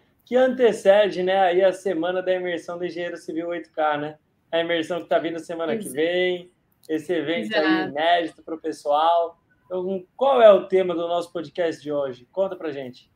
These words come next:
Speaker 2: Tô vendo até sobre a imersão, eu tô vendo até o aviso aí na sua lousa de faltam seis dias, faltam só seis dias, pessoal. Bem legal, vai começar segunda-feira, né? Primeira aula.
Speaker 1: Segunda-feira,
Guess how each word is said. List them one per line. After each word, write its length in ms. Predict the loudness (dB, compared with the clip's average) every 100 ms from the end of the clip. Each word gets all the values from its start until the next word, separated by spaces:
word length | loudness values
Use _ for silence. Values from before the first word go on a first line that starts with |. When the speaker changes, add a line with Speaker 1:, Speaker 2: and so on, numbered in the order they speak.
| _ -4
Speaker 2:
Tô 200 | -2 -2
vendo 400 | -2 0 0 -2
até 320 | -4 -2 -2
sobre 260 | -2 -4 -4
a 40 |
imersão, 500 | -4 -4 -6 -6 -6
eu 80 | -6
tô 160 | -6 -4
vendo 260 | -2 -2
até 460 | -4 -2 2 2 2
o 320 | 0 -2 -2
aviso 480 | -2 -4 -6 -6 -6
aí 80 | -8
na 100 | -10
sua 220 | -10 -8
lousa 320 | -6 -6 -8
de 100 | -10
faltam 340 | -12 -12 -12
seis 300 | -12 -10 -10
dias, 320 | -10 -14 -14 -20
faltam 360 | -20 _ -18
só 320 | -14 -12 -10 -8
seis 400 | -8 -6 -8 -6
dias, 340 | -8 -8 -10
pessoal. 640 | -10 -8 -8 -8 -8 -12 _ _ -20 -18
Bem 260 | -10 -6
legal, 280 | -4 -2 -4
vai 80 | -4
começar 300 | -8 -10 -8
segunda-feira, 920 | -6 -6 -2 -4 -4 -2 -2 0 -2
né? 280 | -2 -4 -6 _ _ _ _ _ _ _ _ _ -12
Primeira 360 | -6 -2 4
aula. 280 | 4 4 0
Speaker 1:
Segunda-feira, 720 | -2 -2 -4 -8 -20 -20 -20